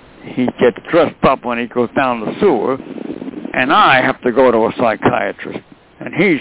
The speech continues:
no. <laughs> Uh, Ralphie boy, there.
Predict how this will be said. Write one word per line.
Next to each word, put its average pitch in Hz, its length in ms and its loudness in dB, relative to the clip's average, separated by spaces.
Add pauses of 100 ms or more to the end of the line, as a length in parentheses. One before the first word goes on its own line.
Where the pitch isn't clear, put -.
no. 160 260 2
<laughs> - 480 -4 (1300)
Uh, - 540 -10
Ralphie 151 760 6
boy, 175 420 6
there. 180 460 4